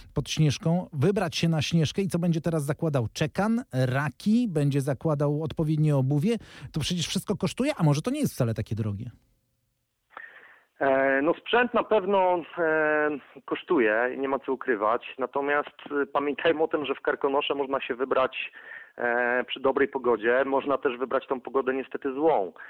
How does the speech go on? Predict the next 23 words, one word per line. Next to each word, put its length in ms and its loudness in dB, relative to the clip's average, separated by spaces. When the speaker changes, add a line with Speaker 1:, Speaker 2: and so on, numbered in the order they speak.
Speaker 2:
E, 420 0
i, 260 -10
i, 600 -6
mm, 520 -4
no, 100 0
uważam, 580 0
że 100 -2
przygotowanie 600 0
wycieczki, 760 -4
e, 60 -2
zaplanowanie 640 0
jej, 320 -2
świadomość 520 -2
tego, 180 -2
w 40 0
jakim 240 -4
terenie 280 -2
jesteśmy, 640 -2
i 40 -8
tutaj 260 -4
też 200 -4
jest 120 -4
podstawą. 640 -2